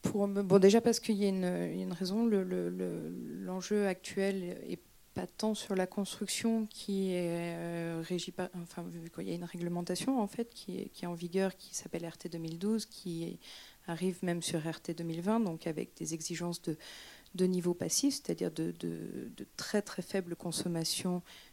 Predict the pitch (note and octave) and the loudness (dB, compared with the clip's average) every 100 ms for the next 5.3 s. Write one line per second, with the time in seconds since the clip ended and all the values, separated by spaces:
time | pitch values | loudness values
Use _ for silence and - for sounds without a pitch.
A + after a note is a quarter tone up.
0 | - E3 E3 D#3+ D#3+ E3 A3+ A#3 F#3+ F3 | -2 2 4 6 4 4 4 4 4 0
1 | F3 F#3 E3 D#3+ E3+ A3 A3 G#3 F#3 G#3 | 0 -4 -2 -2 0 0 2 2 2 2
2 | E3+ E3 E3+ F3+ - F3+ D#3+ - C4 B3 | 0 0 -2 -2 2 2 2 -2 -2 -2
3 | - E3 F3+ F3 D#3+ F#3 - E3+ D#3 - | -2 0 4 4 4 2 -2 -8 -4 -2
4 | F3 F3+ - G#3 G#3 E3+ E3 E3 F3+ E3 | 0 -2 -2 0 0 0 -4 -4 -4 -6
5 | D#3 - | -8 -12